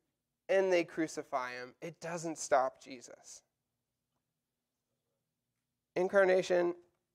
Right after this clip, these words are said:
resistance to Jesus is futile.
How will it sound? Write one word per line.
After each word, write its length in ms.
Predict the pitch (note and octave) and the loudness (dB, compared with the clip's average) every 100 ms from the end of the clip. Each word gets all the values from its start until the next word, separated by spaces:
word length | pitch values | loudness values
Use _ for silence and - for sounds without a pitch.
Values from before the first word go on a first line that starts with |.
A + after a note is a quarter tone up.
| _ - | _ -10
resistance 600 | D3 D3 E3 - F3+ - | -6 -2 -2 -2 -4 -4
to 100 | - | -14
Jesus 520 | C#3 C3 C3 C3+ - | -12 -10 -10 -10 -12
is 180 | A#2+ - | -14 -16
futile. 580 | - A2+ - - - | -16 -16 -14 -16 -18